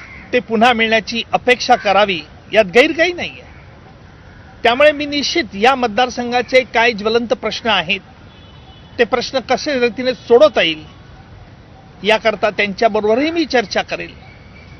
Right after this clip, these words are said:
आणि माझा मूलतः स्वभाव हा हनुमान जयंतीचा माझा जन्म असल्याने मी कधीही कुणाला कमी लेखत नाही. परंतु एक गोष्ट मात्र निश्चित, की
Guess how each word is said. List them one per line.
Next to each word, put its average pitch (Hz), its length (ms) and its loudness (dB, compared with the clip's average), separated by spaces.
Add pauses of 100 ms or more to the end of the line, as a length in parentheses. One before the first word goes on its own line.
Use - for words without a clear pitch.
(120)
आणि 190 140 -4
माझा 202 420 2
मूलतः 247 520 0
स्वभाव 175 420 -2 (1400)
हा 214 100 6
हनुमान 233 500 2
जयंतीचा 262 500 2
माझा 240 280 2
जन्म 240 340 4
असल्याने 156 560 -2 (960)
मी 185 160 -8
कधीही 226 320 4
कुणाला 233 460 2
कमी 233 400 -2
लेखत 208 400 -2
नाही. 190 360 -4 (1080)
परंतु 202 320 0
एक 240 160 6
गोष्ट 240 280 -4
मात्र 262 240 -4
निश्चित, - 540 -10 (1700)
की 220 360 0